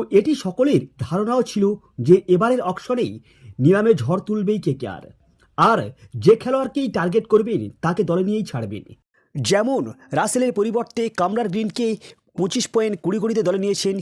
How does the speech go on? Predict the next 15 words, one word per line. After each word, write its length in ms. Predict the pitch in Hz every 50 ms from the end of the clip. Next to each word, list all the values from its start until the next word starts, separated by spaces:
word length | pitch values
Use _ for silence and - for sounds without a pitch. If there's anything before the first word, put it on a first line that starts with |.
| -
কেকেআর 320 | - 170 165 - 185 185 -
ফ্র্যাঞ্চাইজি। 600 | - - 139 120 98 127 117 113 113 - 90 80 - - - _ _ _ _ - - _ - 160 -
তো 80 | 208 214 196 - -
চেন্নাইও 440 | 220 214 208 240 262 294 302 277 185 113 113 - _ _ -
দলে 180 | 143 175 220 240
নেওয়ার 220 | 233 240 240 190 143
জন্য 160 | - 226 226 240 233 - - 180
আপ্রাণ 240 | - - 240 240 214 -
চেষ্টা 200 | 214 196 - 220
করেছিলেন 400 | 208 214 214 208 - 180 220 220 214 160
গ্রিনকে 340 | 117 156 185 180 165 202
নেয়ার, 260 | 175 143 113 92 71 - - _ _ _ -
কিন্তু 320 | 180 202 220 - - 262 180 113 104 - - - - - -
শেষ 140 | - 196 220 - -
পর্যন্ত 380 | - 214 170 220 214 208 170